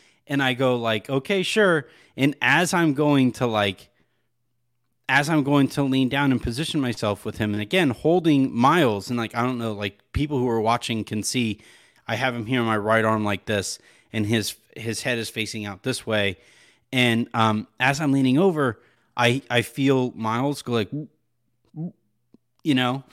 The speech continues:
and, and I'm like, "Oh no, I don't know how I'm gonna, I don't know how I'm gonna, like, avoid this situation."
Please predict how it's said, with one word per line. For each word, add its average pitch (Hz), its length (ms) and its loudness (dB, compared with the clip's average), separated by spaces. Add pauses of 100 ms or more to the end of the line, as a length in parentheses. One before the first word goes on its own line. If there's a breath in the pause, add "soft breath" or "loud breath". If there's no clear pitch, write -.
(140 soft breath)
and, 120 320 0 (320)
and 123 400 2 (180)
I'm 139 160 4
like, 113 200 -2 (120)
"Oh 123 220 2
no, 113 420 4 (560 soft breath)
I 127 120 6
don't 156 120 6
know 131 140 4
how 135 180 -2
I'm 127 80 4
gonna, 123 200 2 (280)
I 123 80 0
don't 151 140 4
know 147 100 6
how 147 120 2
I'm 139 60 2
gonna, 135 120 0
like, 123 180 0
avoid 127 560 0 (640 soft breath)
this 131 240 6
situation." 120 800 0